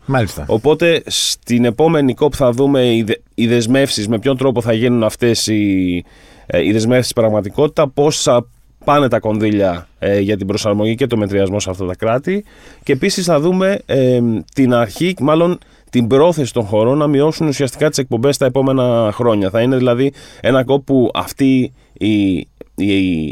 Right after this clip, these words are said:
Speaker 2: η ασάφεια, η συνειδητή ασάφεια που υπάρχει σε αυτό το κοπ θα ξεκαθαριστεί και θα, θα, θα καταλάβουμε τις διαθέσεις του καθενός.
Speaker 1: Μάλιστα. Προλαβαίνουμε;
Speaker 2: Ε, εντάξει, οι,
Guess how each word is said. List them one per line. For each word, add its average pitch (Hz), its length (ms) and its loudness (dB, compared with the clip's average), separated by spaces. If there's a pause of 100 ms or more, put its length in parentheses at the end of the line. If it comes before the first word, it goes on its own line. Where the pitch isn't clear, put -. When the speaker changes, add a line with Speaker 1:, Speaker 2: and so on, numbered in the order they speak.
Speaker 2:
η 104 140 -2
ασάφεια, 110 640 0
η 101 40 0
συνειδητή 107 480 -2
ασάφεια 120 340 0
που 101 80 -4
υπάρχει 110 240 -2
σε 110 80 -6
αυτό 113 200 -6
το 98 120 -6
κοπ 139 300 -2 (340)
θα 143 120 -4
ξεκαθαριστεί 127 560 -2
και 180 120 -2
θα, 139 500 2
θα, 110 300 -2 (160)
θα - 140 -4
καταλάβουμε 143 520 0
τις 143 80 -4
διαθέσεις 123 540 0
του - 80 -14
καθενός. 87 560 -4 (220)
Speaker 1:
Μάλιστα. 135 420 -2 (1300)
Προλαβαίνουμε; 135 800 2 (1120)
Speaker 2:
Ε, 127 280 4
εντάξει, 123 380 -2
οι, 110 720 2